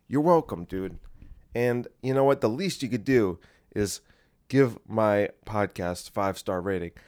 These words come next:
I don't even know why I, I'm saying that multiple times. It's fine. It's got a four point six star rating. That's pretty good. I'll take it. I don't really care.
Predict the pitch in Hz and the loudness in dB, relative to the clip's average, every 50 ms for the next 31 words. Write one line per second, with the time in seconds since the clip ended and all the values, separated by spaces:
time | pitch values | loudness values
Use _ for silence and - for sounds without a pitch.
0 | - - - _ 143 185 208 208 196 175 135 113 104 98 95 101 92 92 92 90 | -20 -20 -2 _ 4 4 6 6 4 4 4 4 4 6 6 6 6 6 4 2
1 | 90 - - 90 90 85 - - 90 87 - - 92 92 92 87 85 90 90 92 | 0 -2 -4 -4 -6 -6 -6 -6 -6 -6 -4 -4 -4 -4 -2 -4 -4 -2 -2 -2
2 | 92 - - - 90 98 95 92 95 - - 143 165 - - - 107 110 104 92 | -2 -4 -6 -6 -4 -2 -2 -2 -2 -2 -2 -4 -4 -2 2 2 4 4 4 0
3 | 104 - - 131 156 160 - - 165 165 160 - 135 120 113 - 123 113 - - | -2 -2 4 4 4 4 6 4 2 2 4 4 2 2 2 0 -2 -2 0 2
4 | - 107 101 90 101 117 101 95 87 90 110 127 - - - 170 156 113 92 98 | 4 4 6 8 8 6 6 4 2 2 0 0 0 -2 0 0 0 2 2 4
5 | 120 123 113 110 - - 101 104 - - - 113 104 - - _ 82 73 90 104 | 6 6 6 6 4 4 4 4 4 4 0 0 0 0 -6 _ -4 -4 0 2
6 | 107 110 107 104 98 98 - - 107 98 98 95 87 | 2 2 2 2 0 0 0 2 4 4 4 4 2